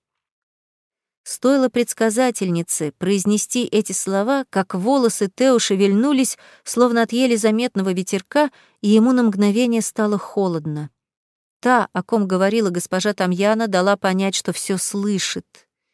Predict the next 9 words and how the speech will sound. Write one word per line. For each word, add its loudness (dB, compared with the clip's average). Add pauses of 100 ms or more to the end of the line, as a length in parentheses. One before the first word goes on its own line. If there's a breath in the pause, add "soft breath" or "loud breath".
(240)
и 0
не 4
упускает 0
своего 0
подданного 0 (340 soft breath)
из -2
виду 0
даже -4
сейчас. -10